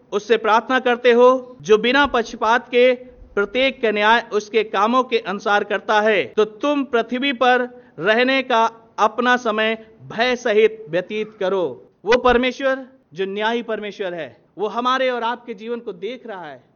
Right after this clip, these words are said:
हमसे वो आशा कर रहा है कि हम उसके भय में जीवन व्यतीत करें। एक विश्वासी का प्रथम कर्तव्य है कि वो अगर अपने आप को विश्वासी कहता है, यदि अपने आप को मसीही करता है,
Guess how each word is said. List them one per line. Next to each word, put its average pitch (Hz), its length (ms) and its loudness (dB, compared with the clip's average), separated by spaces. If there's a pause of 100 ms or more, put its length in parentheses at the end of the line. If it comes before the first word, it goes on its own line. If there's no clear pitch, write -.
हमसे 254 320 -6
वो 247 100 0
आशा 226 340 -4
कर 240 200 -8
रहा 247 140 -4
है 240 60 -6
कि 233 140 -12
हम 254 300 -6
उसके - 260 -6
भय 196 260 -4
में 240 160 -4
जीवन 214 240 -4
व्यतीत 233 360 -8
करें। 180 320 -6 (140)
एक 208 160 4
विश्वासी 240 500 -2
का 226 140 0
प्रथम 233 360 -2
कर्तव्य 240 540 0
है 220 80 4
कि 220 160 -8
वो 214 140 2
अगर 226 220 2
अपने 214 220 -6
आप 202 220 -2
को 220 80 -6
विश्वासी 196 500 -4
कहता 220 320 0
है, 233 260 0 (220)
यदि 214 220 2
अपने 240 220 -2
आप 226 200 -2
को 226 80 -6
मसीही 220 340 -6
करता 214 380 -2
है, 220 240 -2